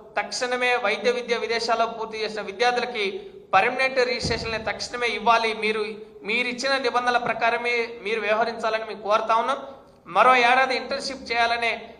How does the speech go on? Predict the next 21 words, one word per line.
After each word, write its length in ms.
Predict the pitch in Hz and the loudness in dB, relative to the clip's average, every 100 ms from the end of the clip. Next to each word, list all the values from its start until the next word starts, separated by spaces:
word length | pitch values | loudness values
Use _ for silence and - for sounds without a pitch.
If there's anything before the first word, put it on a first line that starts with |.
| - - | -20 -8
మీ 180 | 185 226 | -2 0
నిబంధన, 720 | 220 254 262 262 233 190 - - - | 2 2 4 4 4 2 -4 -14 -12
ఇది 280 | - 208 240 | -8 -4 -2
వ్యక్తిగతంగా 960 | 220 196 240 269 262 262 262 254 240 196 | -2 -4 -2 0 0 -2 2 4 4 4
రమేష్ 280 | 185 254 254 | 0 -2 0
గారు 260 | 254 247 247 | 2 2 0
తీసుకున్న 300 | 220 240 220 | -6 -4 -2
నిర్ణయంగా 400 | 214 226 233 226 | -2 -2 -2 -2
మేము 180 | 214 | -2
భావిస్తా 420 | 202 202 226 208 226 | 2 4 4 0 0
ఉన్నాం. 380 | 226 220 220 - - - | 2 0 -4 -12 -12 -2
ప్రభుత్వం 500 | 196 226 269 277 262 | 0 0 2 2 2
లేని 240 | 226 269 | 2 2
నిబంధనని 460 | 254 254 247 254 247 | 0 0 0 -2 -4
తీసుకొని 420 | 247 240 - 254 | -6 -10 -6 -4
వచ్చి 520 | 247 247 233 226 - - - | -4 -6 -6 -6 -12 -16 -4
రిజిస్టర్ 380 | 208 247 269 | -2 2 2
ద్వారా 280 | 269 247 240 | 4 6 6
నాటకాలు 440 | 233 220 226 247 233 | 4 0 0 2 4
ఆడుతా 260 | 220 220 | 4 2
ఉంది. 480 | 220 220 208 - - | 0 0 -2 -4 -10